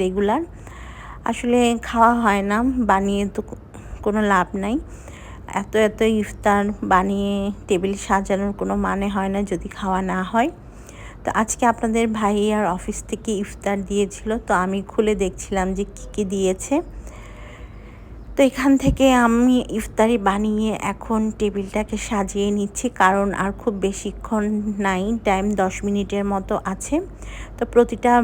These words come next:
বাসায় দেখবেন খাবার নিয়ে একজন না একজন ভেজাল করেই। আমার বাসাতেও একজন আছে যে কিনা এটা খাবে না, ওটা খাবে না, ওর জন্য আলাদা আলাদা জিনিস আমার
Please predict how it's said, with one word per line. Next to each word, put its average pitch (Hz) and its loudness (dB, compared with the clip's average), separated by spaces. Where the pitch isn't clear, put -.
বাসায় 208 2
দেখবেন 202 -2
খাবার 196 0
নিয়ে 214 0
একজন 185 -4
না 202 0
একজন 208 -2
ভেজাল 185 0
করেই। 190 2
আমার 240 4
বাসাতেও 214 2
একজন 190 -2
আছে 190 -2
যে 196 4
কিনা 196 0
এটা 202 -2
খাবে 190 0
না, 190 -2
ওটা 208 -4
খাবে 185 0
না, 190 -2
ওর 190 0
জন্য 202 -2
আলাদা 190 0
আলাদা 190 0
জিনিস 190 -4
আমার 190 2